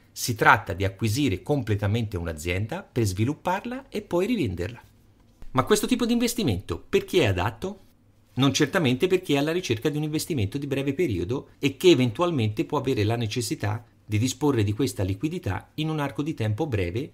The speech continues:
e per chi non è predisposto verso investimenti ad alto rischio.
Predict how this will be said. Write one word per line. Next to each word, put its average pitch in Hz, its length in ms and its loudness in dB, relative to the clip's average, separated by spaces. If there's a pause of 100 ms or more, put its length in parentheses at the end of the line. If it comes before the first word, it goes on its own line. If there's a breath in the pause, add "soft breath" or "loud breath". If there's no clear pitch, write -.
e 147 140 -2
per 147 240 4
chi 165 180 0
non 165 220 2
è 160 120 2
predisposto 113 840 -4
verso 104 320 -2
investimenti 139 680 -2
ad 110 80 -4
alto 98 240 -6
rischio. - 360 -6